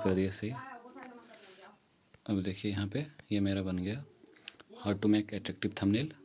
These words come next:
for your YouTube video। अब मैं इसमें, इस photo में भी शैडो और स्ट्रोक दे देता हूँ, स्ट्रोक open कर दिया और शैडो भी open कर देता हूँ, ठीक है।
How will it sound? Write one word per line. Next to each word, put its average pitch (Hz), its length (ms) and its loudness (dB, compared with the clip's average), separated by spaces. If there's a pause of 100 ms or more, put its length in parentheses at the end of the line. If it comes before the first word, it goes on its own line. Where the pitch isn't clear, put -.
for 98 160 2
your 98 140 4
YouTube 92 320 0
video। 98 300 2 (480)
अब - 20 0
मैं 110 200 8
इसमें, 120 400 6
इस 139 200 4
photo 107 260 6
में 110 160 8
भी 123 160 6 (1040)
शैडो 104 240 8
और 110 100 6
स्ट्रोक 104 300 6
दे 101 160 6
देता 95 240 2
हूँ, 120 120 0 (1700)
स्ट्रोक 101 320 0
open 101 240 2
कर 98 180 0
दिया 101 200 0 (1400)
और 110 180 2 (260)
शैडो 101 500 6
भी 98 140 8
open 95 240 4
कर 90 160 -2
देता 87 240 -4
हूँ, 98 100 -8 (840)
ठीक 123 180 2
है। 156 100 0